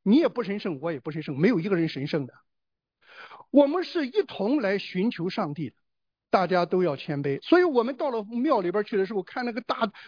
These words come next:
穿着金灿灿的这个什么，我们就跪那拜了，以为他就什么了不起，他没什么了不起，对吧？他也是一堆肉，他也是死了变成尘土，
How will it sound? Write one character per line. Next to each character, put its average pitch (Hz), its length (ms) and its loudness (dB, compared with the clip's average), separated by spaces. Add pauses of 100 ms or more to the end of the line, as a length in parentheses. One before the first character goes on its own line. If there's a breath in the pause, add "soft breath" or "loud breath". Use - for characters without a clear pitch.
穿 285 240 4
着 247 100 0
金 262 420 2
灿 254 180 -2
灿 269 180 2
的 220 140 2
这 214 140 -8
个 220 100 2
什 214 140 2
么， 226 120 4 (200 loud breath)
我 247 80 10
们 269 120 4
就 294 120 0
跪 311 180 0
那 247 100 0
拜 269 260 2
了， 170 120 -4 (140 soft breath)
以 214 160 4
为 262 120 2
他 285 280 -2
就 269 160 2
什 233 100 -2
么 247 80 2
了 190 140 4
不 214 80 -6
起， 156 180 -6 (160)
他 240 140 2
没 208 100 2
什 202 100 -2
么 185 60 2
了 143 140 -2
不 - 80 -10
起， - 180 -12 (960)
对 190 80 0
吧？ 151 220 0 (140)
他 262 180 4
也 175 80 2
是 208 120 -6
一 185 120 -2
堆 175 180 -2
肉， 180 220 -4 (680)
他 - 160 4
也 175 140 2
是 190 160 0
死 - 240 -6
了 165 100 2
变 175 140 2
成 165 100 0
尘 156 180 -2
土， 123 200 -10